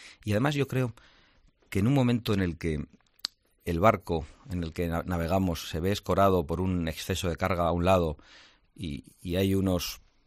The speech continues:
grumetes, por llamarlos de alguna manera, que están haciendo que el barco,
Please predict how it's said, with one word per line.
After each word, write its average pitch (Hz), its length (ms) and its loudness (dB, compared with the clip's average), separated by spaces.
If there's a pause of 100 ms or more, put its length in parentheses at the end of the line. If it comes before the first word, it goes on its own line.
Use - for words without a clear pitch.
(600)
grumetes, 90 480 0
por 80 180 -8
llamarlos 87 320 -2
de 82 60 -4
alguna 87 200 0
manera, 82 360 0 (720)
que 92 100 -4
están 101 280 0
haciendo 101 340 2
que 90 80 -2
el 90 80 2
barco, 92 420 2